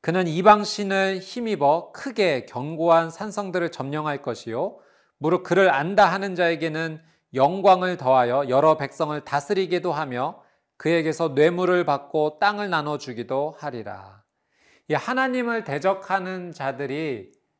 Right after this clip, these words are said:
이 한때는 형통하는 것처럼 보입니다. 그들은 불법을 서슴없이 행하죠. 이 삼십구 절 말씀에 나오는 이 뇌물과 같은 불법으로 자신의 영역들을 견고하게 해나가는 것을 보게 됩니다.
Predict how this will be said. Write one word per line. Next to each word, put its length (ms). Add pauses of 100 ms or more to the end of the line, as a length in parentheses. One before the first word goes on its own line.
(100)
이 40
한때는 680
형통하는 720
것처럼 580
보입니다. 440
그들은 460 (360)
불법을 540
서슴없이 640
행하죠. 520 (420)
이 60
삼십구 460
절 140
말씀에 440
나오는 580 (180)
이 120
뇌물과 580
같은 420
불법으로 840 (240)
자신의 680
영역들을 640
견고하게 720
해나가는 440
것을 220
보게 320
됩니다. 420